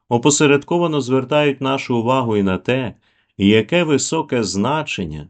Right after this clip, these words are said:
має систематична катехізація. Не тільки тому, що вона дає нам можливість пізнати істину про спасенний задум божественної любові, що міститься в Откровенні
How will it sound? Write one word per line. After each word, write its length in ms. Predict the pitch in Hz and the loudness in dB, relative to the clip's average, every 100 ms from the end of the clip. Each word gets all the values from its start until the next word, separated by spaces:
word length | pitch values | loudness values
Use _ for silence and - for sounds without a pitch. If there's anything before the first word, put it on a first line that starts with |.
| - | -8
має 420 | - 127 139 254 | -2 0 0 -2
систематична 1160 | - - 143 143 - 131 127 127 101 92 101 92 | -6 -4 -2 -2 -2 -2 -2 -2 -2 -2 -2 -4
катехізація. 920 | - 85 101 - 82 85 76 - - _ _ _ _ _ _ _ _ _ _ - | -4 -6 -6 -8 -6 -6 -8 -14 -20 _ _ _ _ _ _ _ _ _ _ 0
Не 160 | 120 | 2
тільки 340 | 123 208 202 180 | 4 2 2 2
тому, 340 | 156 151 156 | 2 2 0
що 200 | - 139 | 2 2
вона 260 | 131 139 135 | 4 2 2
дає 340 | 131 131 139 | 2 2 2
нам 160 | 127 120 | 2 -2
можливість 640 | 117 104 131 123 110 - | -2 0 0 0 -2 -6
пізнати 560 | 104 113 123 104 113 - | -4 -2 -2 -2 -6 -2
істину 560 | 120 131 - 117 104 101 | 0 0 0 0 0 2
про 180 | 107 | 0
спасенний 680 | 107 - 101 - 117 110 101 | 0 -2 -2 0 0 0 0
задум 440 | 92 104 104 95 90 | 0 0 0 -2 -2
божественної 680 | 90 95 95 - 95 92 90 | -2 -2 -2 -4 -4 -4 -4
любові, 400 | 85 98 87 85 | -2 -2 -2 -4
що 200 | - 90 | -6 -4
міститься 540 | 87 - 92 - 87 | -4 -6 -8 -6 -4
в 40 | |
Откровенні 680 | 85 - 85 82 76 67 | -4 -4 -4 -4 -6 -10